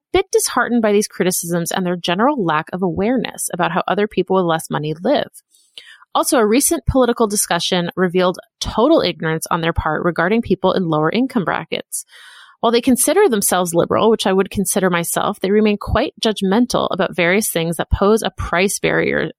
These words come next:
to many others. For example, household amenities, various types of food products and cooking methods, and the correct type of sunscreen to use have all been topics of conversation.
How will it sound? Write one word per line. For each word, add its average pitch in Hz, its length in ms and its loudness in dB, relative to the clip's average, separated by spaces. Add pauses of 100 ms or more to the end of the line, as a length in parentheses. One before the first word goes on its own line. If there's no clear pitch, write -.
to - 120 -6
many 160 380 0
others. - 480 -4 (640)
For 247 140 0
example, 226 520 0
household 254 540 0
amenities, 185 580 2
various 202 360 2
types - 280 -2
of 180 100 -4
food 170 300 0
products 180 400 -2
and 170 100 -6
cooking 190 400 -4
methods, 185 440 0
and 175 100 -2
the 170 60 -4
correct - 400 -4
type 196 200 -2
of 180 100 -6
sunscreen 202 760 0
to 165 120 0
use 160 340 0
have 156 100 -4
all 196 320 2
been 233 160 2
topics 214 380 -2
of 196 80 -6
conversation. 202 800 2